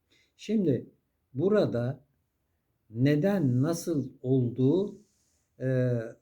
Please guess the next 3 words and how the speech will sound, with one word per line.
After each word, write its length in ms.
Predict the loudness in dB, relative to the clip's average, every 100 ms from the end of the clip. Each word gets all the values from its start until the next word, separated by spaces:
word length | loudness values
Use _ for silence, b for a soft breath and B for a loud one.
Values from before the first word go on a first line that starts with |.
| _
bu, 720 | -14 -4 -2 0 2 0 -2 -14 _ _ -6
e, 60 | 0 2 2 2 0 -4 -8 -12 -14 -18 -20 _ _ _ _ _ _ _ _ _ _ _ _ _ -12
yazılı 920 | -2 0 2 2 4 6 6 2